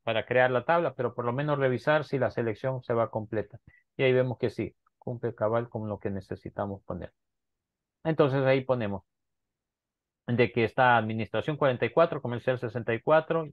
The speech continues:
y cuarenta y dos. Pero ¿qué vamos a poner acá? Si ustedes se fijan en la configuración, automáticamente me aparece la función de recuento. Porque como no son valores numéricos los que estamos, eh, buscando en este momento, como los sueldos,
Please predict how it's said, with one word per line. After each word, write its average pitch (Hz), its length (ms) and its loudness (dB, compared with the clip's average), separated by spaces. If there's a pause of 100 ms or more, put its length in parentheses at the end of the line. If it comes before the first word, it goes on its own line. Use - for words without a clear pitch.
y 113 360 -4
cuarenta 101 400 -4
y 98 80 -2
dos. 92 180 -6 (480)
Pero 123 220 2
¿qué 156 120 2
vamos 156 300 2
a 147 80 -2
poner 147 240 -2
acá? 170 400 -2 (240)
Si - 140 -2
ustedes 139 280 -2
se 160 140 2
fijan 139 320 0
en 113 100 -4
la 107 120 -2
configuración, 123 880 0 (340)
automáticamente 147 1300 0
me 135 180 0
aparece 123 560 2
la 135 140 2
función 127 480 -4
de 135 260 -2 (300)
recuento. 117 1000 -2 (640)
Porque - 260 0
como 127 240 0
no 175 120 0
son 196 240 0
valores 123 640 2
numéricos 120 680 -2
los 95 140 -8
que - 80 -8
estamos, 110 420 -4
eh, 120 600 -2
buscando 127 360 -2
en 127 60 -2
este 127 180 -4
momento, 131 420 -4
como 110 220 -4
los 135 200 -2
sueldos, 131 420 0